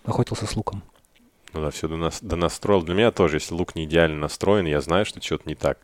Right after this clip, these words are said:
Speaker 2: то, блин, мне будет очень, ну, не то, что трудно, я, да это невозможно, я не пойду на охоту с луком, я возьму арбалет.
Speaker 1: Ну да, ты как-то, зна-, если ты знаешь, что вот там чуть-чуть прилетает правее, блин, а насколько?
Speaker 2: Ну
Speaker 1: А
Speaker 2: да.
Speaker 1: в этот раз тоже прилетит правее или может
Speaker 2: Ну да,
Speaker 1: а
Speaker 2: то есть это
Speaker 1: какую поправку брать?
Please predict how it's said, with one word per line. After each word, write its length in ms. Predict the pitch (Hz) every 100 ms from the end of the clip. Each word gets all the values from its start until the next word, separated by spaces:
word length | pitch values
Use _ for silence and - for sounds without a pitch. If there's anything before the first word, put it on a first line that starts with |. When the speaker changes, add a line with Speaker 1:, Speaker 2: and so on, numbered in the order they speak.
| _ - - - _ _ _ -
Speaker 2:
то, 180 | 82 73
блин, 300 | 82 78 73
мне 140 | 73 76
будет 220 | 78 -
очень, 300 | 76 - 69 90
ну, 140 | 87
не 80 | 90
то, 120 | 110
что 200 | 117 -
трудно, 220 | - 80 73
я, 80 | 73 -
да 60 | 87
это 100 | 78
невозможно, 480 | 82 90 95 90 69
я 60 | 76
не 80 |
пойду 280 | 78 90 90
на 120 | 76
охоту 260 | 73 - 73
с 120 | -
луком, 180 | 82 - -
я 80 |
возьму 280 | 69 73 78
арбалет. 340 | 73 76 147 147
Speaker 1:
Ну 100 | 135
да, 180 | 117 110
ты 80 | 127
как-то, 280 | 127 147 143 151 151
зна-, 220 | 156 170
если 580 | 175 190 170 160 - 160
ты 140 | 147
знаешь, 220 | 147 143
что 140 | - 131
вот 80 |
там 160 | - 120
чуть-чуть 440 | - 160 - 175 -
прилетает 500 | 131 127 139 127 -
правее, 460 | 135 123 117 98 101
блин, 360 | 110 113 113 107
а 80 | 127
насколько? 680 | 127 - - 110 - - -
Speaker 2:
Ну 180 | 85 78
Speaker 1:
А 40 |
Speaker 2:
да. 100 | 143
Speaker 1:
в 40 | 139
этот 160 | 143 139
раз 140 | 135
тоже 220 | 170 160
прилетит 400 | - 143 127 131
правее 360 | - 131 123 117
или 100 | 117
может 420 | 123 120 113 - - - - - _
Speaker 2:
Ну 200 | 87 78
да, 120 | 73 98
Speaker 1:
а 100 | 131
Speaker 2:
то 140 | -
есть 120 | -
это 160 | 90 87
Speaker 1:
какую 280 | 156 - 185
поправку 500 | 160 156 143 - 131
брать? 360 | 127 110 -